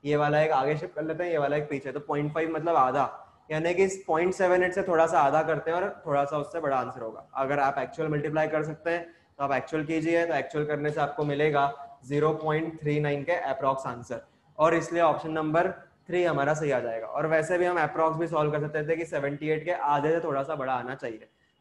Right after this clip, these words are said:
सेवेंटी एट के आधे से थोड़ा सा बड़ा यानी पॉइंट फ़ोर वाला हमारा answer आना चाहिए। तो ये भी बड़ा simple question था, Solve करने में भी simple है और logically हम solve कर सकते हैं, वो भी हमारे लिए easily हो जाएगा।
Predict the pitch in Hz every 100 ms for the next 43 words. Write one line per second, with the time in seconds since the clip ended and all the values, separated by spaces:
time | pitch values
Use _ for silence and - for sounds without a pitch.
0 | - 139 143 151 147 151 135 143 151 147
1 | 147 160 170 143 147 143 143 180 151 131
2 | 131 147 135 127 131 127 123 131 120 120
3 | 170 - _ _ _ - 117 110 107 -
4 | - - 139 147 156 151 - - 165 170
5 | 135 147 143 131 151 151 151 151 156 165
6 | 165 - _ _ 147 143 147 156 143 156
7 | 165 175 175 170 175 180 185 156 139 156
8 | 160 160 170 160 156 151 143 147 143 147
9 | 160 165 131 135 131 127 127 170 123 113
10 | 123 139 143 110 110 - -